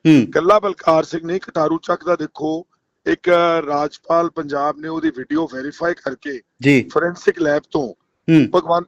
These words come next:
Speaker 2: ਚੀਫ ਮਿਨਿਸਟਰ ਨੂੰ ਚਿੱਠੀ ਲਿਖੀ ਆ ਕਿ ਇਸ ਮਿਨਿਸਟਰ ਨੂੰ ਡ੍ਰੌਪ ਕਰੋ।
Speaker 1: ਹੂੰ।
Speaker 2: ਪਰ ਮੈਨੂੰ ਪਤਾ ਨਹੀਂ ਇਹਨਾਂ ਦੀ, ਕੇਜਰੀਵਾਲ ਦੀ ਤੇ ਭਗਵੰਤ ਮਾਨ ਦੀ ਕੀ ਮਜਬੂਰੀ ਆ ਕਿ ਇਹਨਾਂ ਨੂੰ ਤਿੰਨ ਕਰੋੜ ਆਦਮੀ ਚੋਂ ਸੋਲਾਂ ਸਤਾਰਾਂ ਬੰਦੇ ਚੰਗੇ ਨਹੀਂ ਲੱਭੇ ਜੀ।
Speaker 1: ਹੂੰ।
Speaker 2: ਕਰਪਟ ਬੰਦੇ ਨੇ,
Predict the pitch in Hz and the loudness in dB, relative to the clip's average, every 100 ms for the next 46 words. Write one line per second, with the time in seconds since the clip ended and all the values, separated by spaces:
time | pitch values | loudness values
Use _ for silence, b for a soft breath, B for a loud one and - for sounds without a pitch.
0 | - 175 170 190 190 185 185 - 160 180 | -8 -8 -4 -4 -4 -4 -6 -8 -8 -2
1 | 180 - 160 180 190 190 175 - 160 151 | -2 0 0 0 0 0 -2 -4 -8 -10
2 | - 165 180 143 151 165 - 143 107 _ | -8 -6 -6 -2 -2 -2 -2 -2 -4 _
3 | _ 156 170 123 - 185 202 208 - 196 | _ 4 4 4 2 -2 2 2 2 2
4 | 208 226 220 214 220 - - 175 180 190 | 2 0 0 -2 -4 0 2 2 0 2
5 | 190 185 180 190 202 180 226 - - 175 | 4 2 0 -2 0 0 0 -2 -6 -4
6 | 180 165 165 180 170 180 185 185 175 - | -4 -4 -4 -4 -4 -6 0 0 -2 -8
7 | _ _ _ _ - 185 190 208 208 - | _ _ _ _ 2 2 2 0 -2 2
8 | 180 185 190 190 185 175 160 185 - 180 | 0 2 2 4 4 0 -4 -12 -6 -4
9 | 180 175 - _ _ - - 160 185 - | -4 -6 -12 _ _ -16 -4 0 0 0
10 | 185 196 190 190 196 - 175 196 190 185 | 2 2 0 0 0 0 -6 -4 -4 0
11 | 196 175 175 - - 165 143 104 - _ | 0 0 -6 -10 2 4 4 0 -12 _
12 | _ _ - 190 208 - - 165 156 175 | _ _ 0 2 2 -2 -4 -2 0 -2
13 | 175 170 | -2 -4